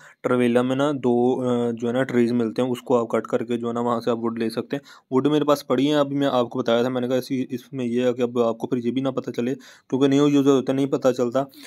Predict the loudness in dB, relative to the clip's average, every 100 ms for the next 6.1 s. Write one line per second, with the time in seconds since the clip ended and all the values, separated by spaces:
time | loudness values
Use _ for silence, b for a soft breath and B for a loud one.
0 | B -6 -2 2 2 2 0 -2 0 0
1 | 0 0 -2 -2 0 0 0 0 -4 -4
2 | -4 -2 -2 -2 -2 0 0 -2 -2 -2
3 | -2 -4 -2 -2 0 0 0 -4 -6 B
4 | B -6 -2 -2 -2 -4 -2 -2 0 0
5 | 0 -2 -2 0 0 0 0 2 2 2